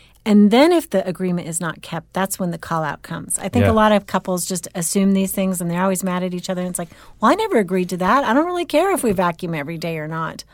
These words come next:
Speaker 2: That's right. Because it has to be explicit. If it's
Speaker 1: Yeah.
Speaker 2: not explicit, if I'm just assuming that if I, if I do the grocery shopping, that you're gonna do the bathrooms,
Speaker 1: Yeah.
Speaker 2: we're in for a world of hurt,
Speaker 1: Yeah.
Speaker 2: right?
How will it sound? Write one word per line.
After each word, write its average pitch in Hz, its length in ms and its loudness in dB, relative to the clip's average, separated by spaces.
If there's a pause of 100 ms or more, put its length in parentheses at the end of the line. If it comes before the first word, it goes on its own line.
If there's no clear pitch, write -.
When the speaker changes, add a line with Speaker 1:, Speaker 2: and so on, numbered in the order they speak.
(180)
Speaker 2:
That's 104 240 0
right. 95 240 0 (240)
Because 113 180 4
it 107 60 6
has 117 160 4
to 110 80 -2
be 101 120 2
explicit. 95 500 -2
If 98 100 0
it's 113 140 0
Speaker 1:
Yeah. 135 60 4
Speaker 2:
not 139 140 4
explicit, 104 500 0
if - 100 -2
I'm 131 120 2
just 117 160 2
assuming 104 580 2
that 101 140 4
if 95 120 2
I, 107 280 4
if 101 220 0
I 110 160 4
do 107 140 2
the 95 100 0
grocery 110 320 4
shopping, 95 380 0
that 92 120 -2
you're 110 120 2
gonna 98 180 0
do 92 120 -2
the 90 60 -4
bathrooms, 90 720 0
Speaker 1:
Yeah. 175 380 0
Speaker 2:
we're 120 180 6
in 104 120 4
for 98 160 -2
a 92 60 0
world 92 260 0
of - 60 -6
hurt, 98 320 0
Speaker 1:
Yeah. 190 240 0
Speaker 2:
right? 247 280 2